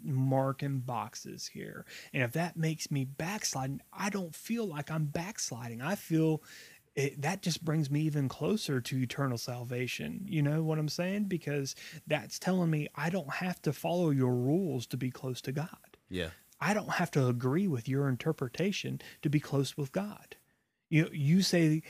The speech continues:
Speaker 1: the Bible tells me I have to read it every day. Well, that's not what I hear when I, when I read these passages.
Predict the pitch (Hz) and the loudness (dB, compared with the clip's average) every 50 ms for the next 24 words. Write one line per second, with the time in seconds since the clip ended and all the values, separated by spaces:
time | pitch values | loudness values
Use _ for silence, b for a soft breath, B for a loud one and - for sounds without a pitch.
0 | B B B - 135 123 120 127 131 131 139 151 151 156 156 143 - - 151 156 | B B B 0 0 0 2 2 2 2 2 2 2 2 0 0 0 0 0 0
1 | 151 143 147 143 143 139 135 143 151 147 - - 127 120 123 135 151 156 180 175 | 2 2 2 2 2 2 2 2 2 0 0 -2 -4 -2 0 0 0 0 0 0
2 | 185 190 185 196 190 180 190 202 208 214 202 - B B B B - 135 127 123 | 0 0 0 0 0 0 0 -2 -2 -4 -4 -6 B B B B -14 -10 -6 -4
3 | 127 151 202 - - - 196 185 180 156 156 151 139 139 160 190 190 - - 160 | -2 -2 -2 -2 0 2 2 4 4 4 2 2 2 2 2 2 0 2 2 4
4 | 156 143 139 139 139 135 127 131 143 - - 190 160 147 139 135 135 131 135 143 | 4 4 4 4 4 4 4 2 0 -2 -2 0 2 4 4 4 2 2 2 2
5 | 139 135 135 135 131 123 - - 135 131 123 123 - 131 123 135 147 170 170 - | 2 2 2 0 0 -2 -4 -6 -6 -6 -6 -6 -6 -6 -4 -2 -4 -4 -4 -8
6 | - - | -12 -14